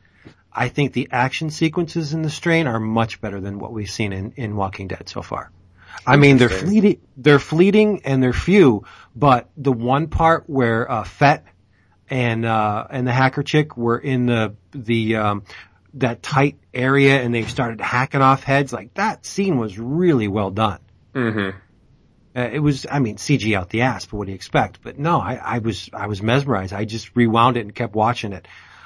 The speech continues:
Speaker 1: Um, I don't see how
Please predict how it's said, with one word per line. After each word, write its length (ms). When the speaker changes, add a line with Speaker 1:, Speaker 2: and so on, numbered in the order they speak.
Speaker 1:
Um, 320
I 200
don't 320
see 240
how 560